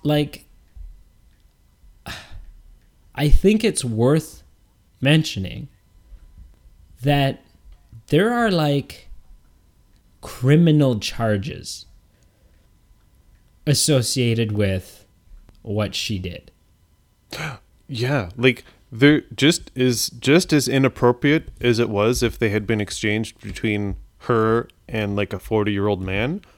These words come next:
Speaker 1: But
Speaker 2: Is it?
Speaker 1: see, but
Speaker 2: There's
Speaker 1: that
Speaker 2: just, it's just as inappropriate as her to, like, a public school kid.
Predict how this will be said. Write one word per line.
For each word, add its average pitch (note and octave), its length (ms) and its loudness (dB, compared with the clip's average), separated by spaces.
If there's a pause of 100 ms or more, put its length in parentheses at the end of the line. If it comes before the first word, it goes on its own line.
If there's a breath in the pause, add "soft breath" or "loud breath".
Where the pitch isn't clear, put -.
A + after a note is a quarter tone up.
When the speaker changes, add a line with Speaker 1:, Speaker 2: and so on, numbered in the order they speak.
(640 soft breath)
Speaker 1:
But B2 80 4
Speaker 2:
Is A2+ 120 2
it? A2+ 120 2
Speaker 1:
see, A#2 180 4
but C#3+ 60 0
Speaker 2:
There's A#2 160 6
Speaker 1:
that E3+ 160 4
Speaker 2:
just, C3 220 2
it's C3+ 200 0
just E3+ 240 8
as E3+ 140 6
inappropriate D3 640 4
as A#2 200 -4
her B2+ 340 6
to, - 300 0
like, A2 220 0
a G#2 60 -6
public A2 400 -4
school G2+ 300 -6
kid. - 420 -12